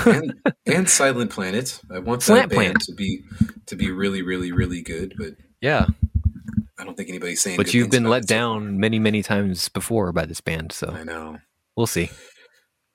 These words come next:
Speaker 2: I'll give 'em one more chance.
Speaker 1: Okay. Okay,
Speaker 2: Yeah.
Speaker 1: good.
Speaker 2: Th-, this will be, this will be the, this will be the turning point album. If this one doesn't impress me, then I'm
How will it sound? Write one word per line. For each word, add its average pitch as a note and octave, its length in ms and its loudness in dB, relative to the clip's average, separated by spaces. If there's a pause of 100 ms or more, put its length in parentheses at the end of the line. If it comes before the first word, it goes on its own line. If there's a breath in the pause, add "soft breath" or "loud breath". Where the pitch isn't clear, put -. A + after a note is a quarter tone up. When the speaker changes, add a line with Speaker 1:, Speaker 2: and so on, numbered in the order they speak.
(340)
Speaker 2:
I'll G2 120 2
give A#2+ 200 0
'em A2 140 2
one G#2 160 2
more F2+ 180 -2
chance. - 560 -10 (500)
Speaker 1:
Okay. - 260 -6 (320)
Okay, - 180 -10
Speaker 2:
Yeah. - 140 -4
Speaker 1:
good. - 200 -16
Speaker 2:
Th-, F2+ 140 2
this G2 140 4
will G#2+ 60 0
be, G#2+ 120 4
this G2+ 200 -2
will A2+ 80 2
be G#2 140 2
the, F#2 220 0
this G2 180 -6
will G#2 60 -6
be G#2 80 4
the F#2 100 2
turning F#2+ 320 0
point E2+ 220 -2
album. E2+ 320 -4
If F2 140 -2
this G#2 200 0
one G#2+ 120 2
doesn't G2+ 220 2
impress F#2+ 320 0
me, F2+ 140 -2
then E2+ 140 -4
I'm E2 180 -4